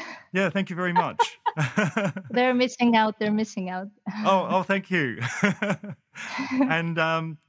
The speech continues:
Speaker 1: you were telling me just now that this is your first interview that you're, that you're doing.
Speaker 2: Yes, this is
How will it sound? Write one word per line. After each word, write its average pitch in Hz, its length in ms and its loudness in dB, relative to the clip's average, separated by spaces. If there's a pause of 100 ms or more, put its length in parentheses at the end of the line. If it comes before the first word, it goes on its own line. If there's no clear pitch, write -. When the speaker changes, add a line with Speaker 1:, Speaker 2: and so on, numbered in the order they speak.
(100)
Speaker 1:
you 180 160 2
were 196 80 4
telling 196 300 2
me 180 320 0 (240)
just - 220 -4
now 170 160 2
that 165 240 -4
this 139 280 -6
is 160 180 -6
your 165 160 -2
first 165 340 -6
interview 165 400 -6
that 104 140 -10
you're, 123 200 -10 (240)
that 98 100 -14
you're 117 120 -10
doing. 98 220 -12
Speaker 2:
Yes, 311 200 0
this 269 300 -8
is 285 300 -10